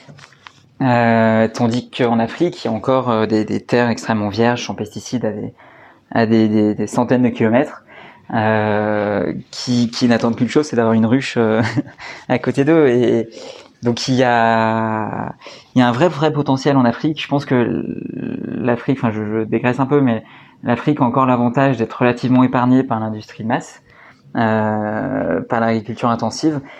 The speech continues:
et donc a une vraie place à prendre dans, dans ces, dans la culture du bio notamment, euh, du vrai bio. On peut en reparler aussi, mais <laughs> pour moi, il y a, il y a un vrai sujet autour du bio. Euh, et la, et l'Afrique peut vraiment être le, le,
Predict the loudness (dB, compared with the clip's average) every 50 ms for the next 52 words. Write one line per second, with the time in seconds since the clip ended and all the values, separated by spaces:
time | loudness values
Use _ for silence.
0 | -20 -20 -20 _ -2 0 2 2 2 2 2 2 2 2 2 2 2 0 2 0
1 | -2 0 0 -2 -2 0 -2 -2 -2 -6 -12 -16 -16 -10 -8 -8 -8 -8 -4 -4
2 | -4 -4 -2 -4 -4 -4 -4 -6 -8 -10 -12 -20 -20 -20 -20 -20 -20 -14 -8 -2
3 | 0 2 2 0 0 -4 -8 -2 -2 0 0 0 2 4 4 4 4 4 0 -2
4 | -2 0 2 2 0 0 -4 -12 _ -20 _ _ _ _ _ -4 -4 -4 -2 -2
5 | -2 -2 0 0 2 2 0 -2 -2 -6 _ _ -20 -20 -16 -16 -14 -12 -12 -12
6 | -4 -4 -4 -4 -2 -2 0 0 0 -2 -2 -4 -4 -2 -2 -2 -2 -6 -6 -6
7 | -8 -10 -6 -4 -2 0 0 0 0 -2 -2 -4 -8 -10 -14 -20 -20 -20 -20 -20
8 | -20 -20 -16 -6 -4 -4 -2 -2 -2 -2 0 2 2 2 2 2 0 -2 2 2
9 | 2 2 0 -2 -2 -2 0 2 2 2 2 0 -6 -16 -20 -20 -20 -20 _ -6
10 | -2 0 2 2 2 2 2 2 4 2 2 2 2 2 2 2 2 2 4 4
11 | 4 4 2 0 0 -6 -8 -2 -2 -2 -2 -4 -14 -20 -20 -18 -18 -18 -20 -20
12 | -20 -20 -20 -18 -18 -20 -20 -20 _ _ -18 -14 -12 -12 -12 -14 -18 _ -14 -14
13 | -12 -12 -14 _ -4 0 2 4 4 4 2 0 2 2 2 4 4 4 4 2
14 | 2 0 0 2 2 2 2 2 0 0 0 -2 -4 -6